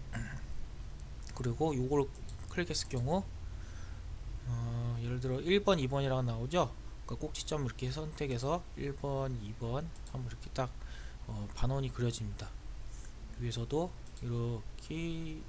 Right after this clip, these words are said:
이렇게 해서, 음, 다시 해볼까요? 네, 이렇게, 이렇게 되고요. 이렇게 해서 이렇게 해도 되고요. 네, 요거 한번 그려볼까요?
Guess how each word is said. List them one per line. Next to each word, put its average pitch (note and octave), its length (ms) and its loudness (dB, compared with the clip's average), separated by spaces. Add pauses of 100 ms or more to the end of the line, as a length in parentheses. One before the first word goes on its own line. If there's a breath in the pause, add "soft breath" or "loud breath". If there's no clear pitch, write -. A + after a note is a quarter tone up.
(300)
이렇게 - 320 -4
해서, E3+ 260 0 (1500)
음, G#2 540 -2
다시 A#2 240 -2
해볼까요? C3 400 -2 (3000)
네, A2+ 160 -6
이렇게, A#2 140 -6 (120)
이렇게 B2 260 -2
되고요. A2+ 400 -2 (880)
이렇게 - 220 -6
해서 D#3 300 -2 (1300)
이렇게 B2+ 260 -6
해도 A2 100 -4
되고요. - 340 -6 (1080 loud breath)
네, B2 240 2
요거 A#2+ 180 4
한번 C3+ 200 0
그려볼까요? A#2+ 520 0